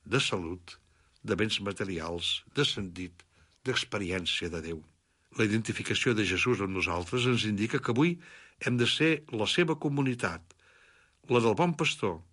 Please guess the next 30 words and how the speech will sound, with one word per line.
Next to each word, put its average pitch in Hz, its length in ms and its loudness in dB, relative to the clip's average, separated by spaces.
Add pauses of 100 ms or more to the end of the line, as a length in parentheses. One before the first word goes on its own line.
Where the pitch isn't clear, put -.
(680)
i 135 80 -4
com 139 240 2
ha 139 80 6
de 143 80 4
ser - 160 2
el 101 80 2
nostre 104 320 0
treball 87 320 -2
pastoral. 87 540 -4 (1080)
És - 160 0
estímul 165 480 2 (520)
per - 160 0
superar 123 400 4
els 117 200 0
tres 143 280 2
grans 120 320 2
vicis 160 480 2
de 101 120 -4
tota 127 280 -4
comunitat: 107 760 -8 (800)
la 90 120 0
fredor 127 520 0
o - 200 -6
la 90 80 0
burocràcia, 92 680 -4 (800)
la 101 160 0
incomunicació 107 880 0 (140)
i 117 40 -6
la 127 120 0
duresa. 101 420 -4